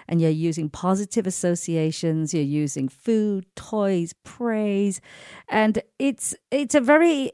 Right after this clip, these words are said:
an easy way to look at it is to say that your dogs get paid to work. And how motivated would you be, Jim, if, if, say, your boss said to you, "I need you to work overtime over the weekend, but without any pay"?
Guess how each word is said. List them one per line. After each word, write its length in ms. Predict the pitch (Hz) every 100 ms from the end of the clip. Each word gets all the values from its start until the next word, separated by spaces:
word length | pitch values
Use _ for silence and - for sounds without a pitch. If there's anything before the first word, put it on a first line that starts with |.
| -
an 160 | 277
easy 240 | 359 392 320
way 160 | 269
to 140 | 240 240
look 360 | 226 247 311
at 200 | - -
it 260 | 160 135 147
is 280 | 185 185 -
to 120 | -
say 600 | 190 202 180 175 175 170 - _ -
that 260 | 202 220
your 100 | 247
dogs 320 | 220 175 202
get 220 | - 220 -
paid 440 | 170 147 175 -
to 120 | - 403 605 587
work. 240 | - - - - - - _
And 160 | 226 226
how 160 | 269 359
motivated 640 | 359 359 254 247 247 208
would 180 | 208 175
you 160 | 202
be, 240 | 185 - -
Jim, 400 | - 143 - 143 _ - _
if, 280 | - 170 - -
if, 180 | 175 160
say, 240 | - 165
your 200 | 165 165
boss 220 | 151 156
said 260 | - 160 -
to 140 | -
you, 440 | 156 156 143 139 135 _ - - - - - _ _ _ -
"I 80 | 196
need 180 | 277
you 80 | 294
to 120 | 277 269
work 340 | 214 196 - 202
overtime 760 | 208 190 - 185 170 160 160 -
over 160 | 196
the 80 | 190
weekend, 580 | 175 170 180 170 156 151
but 120 | 165
without 300 | 165 175 170
any 140 | 160
pay"? 640 | - - - 151 110 -